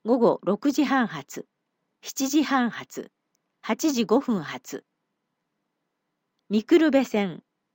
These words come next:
渋沢駅北口から上公民館前。二便減。午後六時五分発、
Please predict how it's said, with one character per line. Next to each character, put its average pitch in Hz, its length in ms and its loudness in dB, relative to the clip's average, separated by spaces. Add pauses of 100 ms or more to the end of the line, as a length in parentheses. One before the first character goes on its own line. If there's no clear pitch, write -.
(280)
渋 294 320 0
沢 320 300 4
駅 170 300 -2
北 - 280 0
口 - 260 -4
か 190 120 -2
ら 185 260 -2
上 233 260 -2
公 311 240 4
民 269 240 0
館 226 300 2
前。 202 340 -2 (720)
二 196 160 0
便 277 300 4
減。 214 320 -2 (760)
午 269 160 4
後 202 280 0
六 185 320 0
時 214 160 -2
五 233 120 4
分 247 240 0
発、 - 420 -10